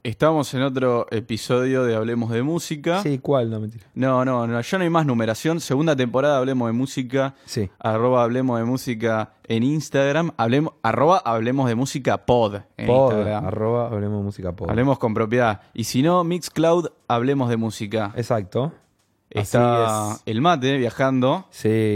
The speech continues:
Speaker 1: en cada
Speaker 2: gracias.
Speaker 1: una de las tres manos que están en este hermoso estudio.
Speaker 2: Las seis, boludo, como tres.
Speaker 1: <laughs>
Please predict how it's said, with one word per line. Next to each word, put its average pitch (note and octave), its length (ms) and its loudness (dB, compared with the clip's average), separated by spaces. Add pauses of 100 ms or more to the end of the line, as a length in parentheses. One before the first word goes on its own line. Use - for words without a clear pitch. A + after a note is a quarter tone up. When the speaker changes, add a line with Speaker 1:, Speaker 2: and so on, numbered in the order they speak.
Speaker 1:
en G2+ 120 0
cada D3 300 4
Speaker 2:
gracias. C#3 160 2
Speaker 1:
una D3+ 160 0
de A2+ 120 0
las G#2+ 220 -4
tres D#3 200 0
manos C#3 320 0
que G2+ 100 -12
están C3 360 0 (480)
en G#2+ 140 -8
este A2+ 180 -4
hermoso A2+ 380 -2
estudio. B2+ 560 -2
Speaker 2:
Las G#2 140 -8
seis, G#2+ 260 2
boludo, G#2+ 280 -4
como G#2 200 -12
tres. G2+ 180 -12 (300)
Speaker 1:
<laughs> - 100 -16